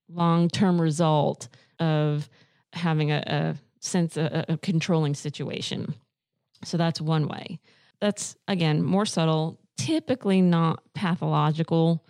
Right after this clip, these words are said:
um, because, again, you know, it,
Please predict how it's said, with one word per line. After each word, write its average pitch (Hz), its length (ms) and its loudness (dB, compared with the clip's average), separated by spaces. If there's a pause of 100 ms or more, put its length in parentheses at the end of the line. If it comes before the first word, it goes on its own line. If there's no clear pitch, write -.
(440)
um, 147 520 -2 (100)
because, 170 320 -2
again, 151 480 0 (220)
you 165 160 -12
know, 147 260 -4 (1500)
it, - 200 -8